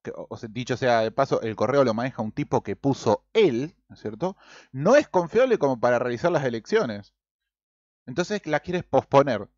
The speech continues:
digamos, algo que no pasó nunca en la historia de los Estados Unidos. Y, y ellos se preocupan porque, no, pero ¿cómo vas a dibujar a una mujer con tetas así? Che,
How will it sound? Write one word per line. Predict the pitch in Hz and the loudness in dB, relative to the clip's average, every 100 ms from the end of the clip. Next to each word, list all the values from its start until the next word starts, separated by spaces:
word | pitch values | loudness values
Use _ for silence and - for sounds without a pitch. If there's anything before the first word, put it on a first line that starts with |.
| _ | _
digamos, | 101 98 98 95 - | -12 -10 -12 -14 -6
algo | 120 120 | -4 -2
que | 113 | -2
no | 120 | -2
pasó | 117 - 123 | -4 -4 -4
nunca | 117 101 95 | -4 -6 -12
en | 95 | -12
la | |
historia | 95 92 90 | -16 -14 -12
de | 92 131 | -12 -12
los | 101 101 | -14 -14
Estados | - 98 - | -10 -10 -10
Unidos. | 101 98 - _ _ _ _ _ _ _ _ _ _ _ _ _ _ _ _ _ _ _ _ - | -16 -16 -20 _ _ _ _ _ _ _ _ _ _ _ _ _ _ _ _ _ _ _ _ -10
Y, | 214 247 254 277 | -8 -8 -10 -6
y | 277 | -4
ellos | 330 311 | -4 -4
se | 294 262 | -6 -6
preocupan | 233 233 269 277 269 | -6 -6 -2 2 2
porque, | 220 226 - 233 247 202 101 | 2 0 -2 -8 -8 -10 -12
no, | 110 117 82 | -12 -12 -14
pero | - 95 | -16 -12
¿cómo | 185 226 | -8 -4
vas | 117 92 | -6 -4
a | 98 | -6
dibujar | 95 - 107 | -6 -6 -8
a | |
una | 98 | -10
mujer | 92 - 123 | -12 -14 -16
con | 85 85 | -16 -14
tetas | 95 87 85 | -14 -14 -14
así? | 82 - 80 78 | -20 -20 -20 -20
Che, | _ 123 107 87 | _ -10 -10 -12